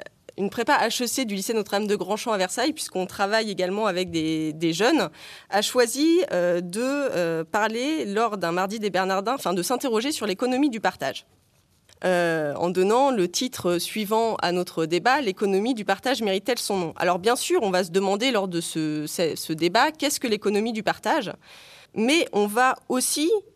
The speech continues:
et surtout s'interroger sur, euh, le, le, sur la capacité de l'homme à partager. Finalement, est-ce que cette économie du partage révèle réellement un partage ou est-ce qu'on est simplement dans, euh,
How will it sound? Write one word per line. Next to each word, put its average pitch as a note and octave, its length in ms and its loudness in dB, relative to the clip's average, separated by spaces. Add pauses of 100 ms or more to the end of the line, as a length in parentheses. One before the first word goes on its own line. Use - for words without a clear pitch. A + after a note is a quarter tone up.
(200)
et G#3 100 2
surtout D#4 580 0
s'interroger A3+ 760 0
sur, D4+ 560 -2 (100)
euh, F#3 600 2
le, F3 600 2 (380)
le, D#3 540 -2 (720)
sur - 160 0
la G3 80 4
capacité D4+ 540 0
de B3 80 -4
l'homme C4+ 180 4
à G#3 80 2
partager. A3 500 -2 (120)
Finalement, A#3+ 380 2 (100)
est-ce A#3 200 2
que F4+ 160 2
cette A#3 200 -4
économie A3+ 380 -2
du G#3 100 -6
partage D4 420 0 (480)
révèle B3 420 2
réellement A3+ 460 2
un A#3+ 60 4
partage D#4 460 0
ou F#3+ 100 0
est-ce G#3 140 -4
qu'on B3 180 0
est G#3 100 0
simplement G#3+ 640 0
dans, G#3+ 420 0
euh, F3 160 0